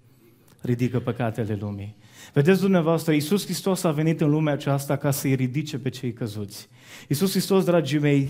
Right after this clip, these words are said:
ne-a dus aici pe cale, ne-a dus în biserică, ne-a, ne-a dat tot ce ne trebuia ca să intrăm aici în biserică, în trupul Lui. Dar, frați și surori, adevărul este că nu toți rămân în trupul lui Hristos.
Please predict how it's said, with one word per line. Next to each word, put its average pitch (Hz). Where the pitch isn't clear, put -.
ne-a 139
dus 170
aici 147
pe 139
cale, 135
ne-a 123
dus 156
în 156
biserică, 123
ne-a, 143
ne-a 143
dat 139
tot 190
ce 190
ne 170
trebuia 147
ca 139
să 123
intrăm 143
aici 135
în 127
biserică, 127
în 113
trupul 131
Lui. 127
Dar, 143
frați 175
și 185
surori, 165
adevărul 147
este 147
că 147
nu 156
toți 156
rămân 131
în 117
trupul 120
lui 110
Hristos. 110